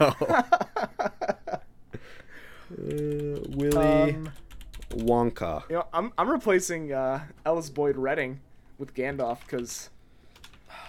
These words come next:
Speaker 1: Honestly, you have a pretty, I don't, I don't know whose team I would, uh,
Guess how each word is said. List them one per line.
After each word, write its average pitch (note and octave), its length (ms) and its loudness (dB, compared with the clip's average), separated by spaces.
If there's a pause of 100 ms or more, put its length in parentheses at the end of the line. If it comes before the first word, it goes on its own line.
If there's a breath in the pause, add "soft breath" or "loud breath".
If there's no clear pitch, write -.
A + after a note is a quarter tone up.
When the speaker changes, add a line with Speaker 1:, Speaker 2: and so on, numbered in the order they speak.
(180 loud breath)
Speaker 1:
Honestly, G2+ 440 -2
you G#2 260 0
have F#3 120 0
a F#2+ 80 0
pretty, G#2+ 680 0 (1300 soft breath)
I F3+ 100 6
don't, E4+ 340 4
I C3 100 6
don't D4+ 200 4
know D3+ 220 8
whose D3+ 280 2
team D3+ 420 4 (100)
I C#3 280 6
would, C3+ 240 2
uh, B2+ 300 4